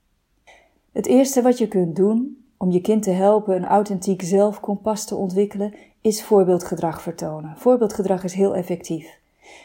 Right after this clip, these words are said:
Het kind ziet dan dat zijn ouder zelf keuzes maakt die in lijn liggen met wat die ouder zelf belangrijk en waardevol en interessant vindt. En het kind ziet ook dat het goed werkt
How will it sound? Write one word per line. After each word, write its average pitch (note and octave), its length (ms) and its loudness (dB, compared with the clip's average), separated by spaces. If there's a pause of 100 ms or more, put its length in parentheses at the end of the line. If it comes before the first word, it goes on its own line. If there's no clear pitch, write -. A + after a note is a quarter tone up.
Het G3+ 140 -2
kind A#3+ 240 4
ziet G#3+ 280 -4
dan A3 300 2
dat G#3+ 180 -2
zijn F#3 200 -6
ouder F3 340 0
zelf F#3+ 340 2
keuzes F3+ 380 0
maakt F#3 440 -2
die F#3+ 140 0
in E3+ 160 -2
lijn G3+ 300 2
liggen G3+ 300 2
met F#3+ 140 -2
wat F3 160 -4
die G3+ 160 -4
ouder E3+ 260 -4
zelf E3 300 -6
belangrijk F3 580 -4
en - 180 -2
waardevol F3 640 -6
en G3+ 140 2
interessant F3 600 -4
vindt. - 360 -14 (640)
En G3 120 0
het F#3+ 100 4
kind F#3+ 240 0
ziet F#3 260 -6
ook F#3+ 380 2
dat F#3 120 -6
het G3+ 120 -6
goed B3 180 -4
werkt A#3+ 500 2